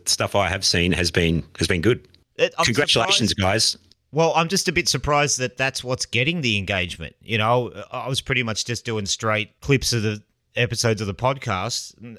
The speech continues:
Speaker 2: and not much else, you know, just liking other stuff and a comment here and there, but not really doing any other style videos. I'm just a bit surprised that that's what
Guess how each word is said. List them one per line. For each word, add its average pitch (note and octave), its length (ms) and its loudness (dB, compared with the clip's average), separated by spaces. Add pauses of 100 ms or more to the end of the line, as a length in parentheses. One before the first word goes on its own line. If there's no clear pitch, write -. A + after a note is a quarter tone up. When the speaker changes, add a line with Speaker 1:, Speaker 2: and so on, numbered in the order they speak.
Speaker 2:
and A#2 140 -12
not A#2+ 160 0
much A2+ 240 -2
else, G#2 340 0
you A#2 80 -6
know, G2+ 180 -2
just - 320 -8
liking G#2 400 0
other G2 200 -2
stuff G#2 400 -2
and F#2+ 260 -10
a G2 80 -12
comment G2 400 -2
here G2+ 140 -4
and G#2 100 -2
there, A#2+ 160 4
but G2+ 300 -6
not C3+ 180 -6
really C3 220 -2
doing A2+ 400 -2
any A#2+ 200 0
other A#2+ 200 0
style G#2+ 360 2
videos. D3+ 480 0
I'm C3 120 -2
just - 180 0
a C3 60 -2
bit B2 160 -4
surprised A2+ 560 0
that G2+ 120 -4
that's - 460 -8
what G#2 240 -4